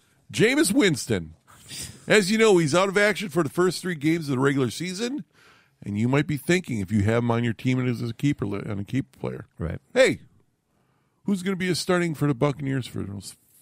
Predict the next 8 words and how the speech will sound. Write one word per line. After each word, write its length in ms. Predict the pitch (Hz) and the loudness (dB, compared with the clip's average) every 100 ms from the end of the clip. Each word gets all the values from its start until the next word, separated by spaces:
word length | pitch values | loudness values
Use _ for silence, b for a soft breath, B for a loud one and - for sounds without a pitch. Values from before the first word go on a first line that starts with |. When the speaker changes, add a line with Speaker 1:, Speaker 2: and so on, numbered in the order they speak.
| - | -6
Speaker 1:
first 260 | 107 101 | -4 -4
three 100 | 113 | -6
games?" 400 | - - - - _ _ _ _ _ | -8 -12 -14 -20 _ _ _ _ _
You 100 | - | -4
got 120 | 131 - | -4 -2
two 140 | 123 | -8
choices. 500 | - - - - - _ _ _ _ _ _ _ _ _ _ _ _ - | -6 -10 -10 -16 -20 _ _ _ _ _ _ _ _ _ _ _ _ 0
One, 320 | 147 240 | 2 2